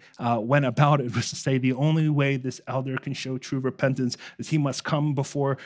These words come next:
the church members on the stage and he must kneel and plead for their mercy." This is what they said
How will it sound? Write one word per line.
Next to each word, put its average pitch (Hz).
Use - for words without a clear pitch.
the 147
church 147
members 143
on 139
the 135
stage 131
and 123
he 151
must 135
kneel 151
and 131
plead 151
for 135
their 127
mercy." 120
This 208
is 143
what 127
they 123
said 113